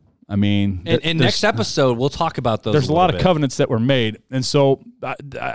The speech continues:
Speaker 1: and I don't wanna get into all that. I just wanna say
Speaker 2: Yeah,
Speaker 1: that
Speaker 2: next week we'll get into that some.
Speaker 1: the reason why it was there was for the sole purpose of setting apart the nation of Israel to,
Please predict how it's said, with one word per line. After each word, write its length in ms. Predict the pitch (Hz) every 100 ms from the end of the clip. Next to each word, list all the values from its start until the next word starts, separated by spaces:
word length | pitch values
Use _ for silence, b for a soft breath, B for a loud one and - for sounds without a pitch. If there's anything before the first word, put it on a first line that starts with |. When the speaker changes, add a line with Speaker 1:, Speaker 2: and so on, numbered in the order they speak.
| 147
Speaker 1:
and 80 |
I 60 | 147
don't 140 | 165
wanna 160 | 165 147
get 100 | 147
into 140 | 151
all 80 | 127
that. 160 | 120 117
I 40 |
just 200 | 117 117
wanna 200 | 131 117
say 380 | 107 - 120 113
Speaker 2:
Yeah, 80 | 143
Speaker 1:
that 60 | 123
Speaker 2:
next 160 | 160
week 60 | 127
we'll 100 | 107
get 60 | 101
into 140 | 95
that 100 | 87
some. 100 | 98
Speaker 1:
the 100 | 127
reason 420 | 135 185 147 139 131
why 220 | 135 139
it 80 | 123
was 200 | 113 98
there 300 | 123 110 107
was 380 | 104 110 107
for 320 | - 117 110 107
the 260 | 95 92
sole 400 | - - 120 110
purpose 520 | - 123 110 98 98
of 160 | - 98
setting 400 | - - 120 113
apart 400 | 101 - 98 95
the 80 | 90
nation 280 | 90 90 92
of 100 | 87
Israel 520 | 113 95 92 85 73 b b b b b b
to, 420 | - 98 90 87